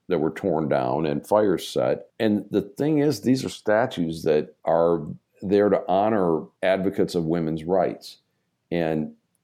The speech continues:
that put an abolitionist, people that put their lives on the line to fight slavery. When you take down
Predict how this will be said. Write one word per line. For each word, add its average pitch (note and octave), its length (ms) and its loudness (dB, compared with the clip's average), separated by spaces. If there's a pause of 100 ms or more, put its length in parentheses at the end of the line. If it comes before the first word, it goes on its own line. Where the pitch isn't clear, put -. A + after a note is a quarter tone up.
(200)
that F#2 640 0
put A2 280 2
an G2 140 -2
abolitionist, F#2 800 0
people G#2 280 0
that F#2 120 2
put - 120 -6
their F2 120 2
lives F#2 520 0
on G2 160 0
the D#2 60 0
line E2+ 500 -2
to D2 100 -14
fight E2 380 -2
slavery. G2 880 0 (200)
When A2+ 440 2
you G#2 520 6 (680)
take D3 320 0
down G2 640 0